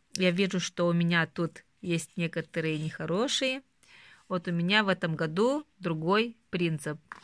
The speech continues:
Я их не замачиваю. Кто выживет, тот и вырастет. Вот у меня в этом году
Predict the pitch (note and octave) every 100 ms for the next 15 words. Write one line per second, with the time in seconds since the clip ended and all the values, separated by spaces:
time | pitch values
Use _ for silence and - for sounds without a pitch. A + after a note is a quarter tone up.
0 | - _ _ _ _ _ _ _ _ _
1 | _ _ _ - F#3 F3 E3+ E3+ D#3 D#3
2 | G#3 C4 C4 C4 C4 C4+ _ _ _ _
3 | _ _ _ _ - - E3 D3 B3 D4+
4 | D4 C#4 - - _ _ _ _ G3+ G#3
5 | F#3 D#3+ D#3+ D#3+ D3+ - D#3 - _ _
6 | _ _ _ _ _ _ _ _ _ _
7 | E3+ E3 G#3+ - - E3 D#3 E3+ G#3 G#3+
8 | - A3 E3+ F3 F#3 F3 G3+